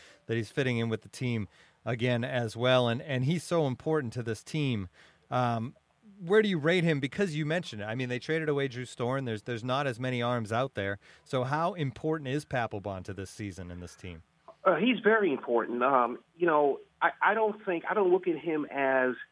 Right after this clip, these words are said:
Speaker 2: like, oh, they have to win because of him. I think the key is getting the Papelbon, you know, the, uh, the Riveros of the world, the Trinans. If they can, uh, be consistent and get to Papelbon,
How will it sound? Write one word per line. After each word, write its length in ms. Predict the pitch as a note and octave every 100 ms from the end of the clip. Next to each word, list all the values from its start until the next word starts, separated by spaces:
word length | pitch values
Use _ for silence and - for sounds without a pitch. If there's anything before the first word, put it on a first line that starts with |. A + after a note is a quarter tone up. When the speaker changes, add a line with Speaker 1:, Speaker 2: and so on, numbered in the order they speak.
| _ _ _ -
Speaker 2:
like, 320 | C#3 B2+ A2+ - -
oh, 160 | D3 C#3
they 120 | C3
have 320 | - D3 C#3+
to 80 | C3+
win 460 | A#2+ C#3 C3 B2 A2
because 300 | A#2 C3 A2+
of 80 | G#2+
him. 320 | D#3 G#2+ E2+ -
I 160 | C#3 G#3+
think 320 | G#3+ D3+ B2 - _ _ -
the 80 | B2 -
key 360 | F#3 G3 E3+ B2 C#3
is 120 | A#2+ - _ _
getting 280 | C3+ D#3+ D#3
the 80 | B2+
Papelbon, 420 | - G2+ - G2 F2+ _ _ _ _ _ -
you 140 | B2+
know, 120 | C3
the, 220 | A2+ A2+ G2+ _ -
uh, 260 | G#2+ G2+ G2+
the 120 | A2
Riveros 720 | A2+ G#2+ B2 C3 A#2 G2+ G#2
of 120 | G#2+
the 40 | G#2+
world, 340 | G#2+ G#2+ G#2+
the 80 | A2
Trinans. 600 | - D3 C3+ C3+ G2+ - - _ _ _ _ -
If 160 | B2+ -
they 220 | D#3 F#3
can, 420 | - F3+ D#3 C#3+
uh, 240 | C3+ B2 A#2
be 100 | C#3
consistent 720 | C#3 A#2 - - C#3+ - A2+ G#2+ _
and 140 | - A2
get 220 | B2+ -
to 60 | B2
Papelbon, 640 | B2+ A#2+ A2+ A2+ G#2